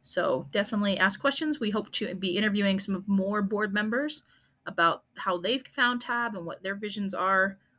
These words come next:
I think our vision for, uh, tab Storytellers, again, Jen mentioned, was we just want to hear what's happening in the rooms of tab teachers.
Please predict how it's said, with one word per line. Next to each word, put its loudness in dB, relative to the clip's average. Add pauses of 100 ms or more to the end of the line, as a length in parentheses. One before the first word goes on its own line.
(160)
I -2
think -6 (100)
our 10
vision -2
for, -2 (420)
uh, -4 (220)
tab -4
Storytellers, -2 (480)
again, 0
Jen -2
mentioned, 0
was -2 (340)
we -2
just -4
want 0
to 0
hear 2
what's -2
happening 0
in 2
the 2
rooms 0
of -6
tab -2
teachers. -8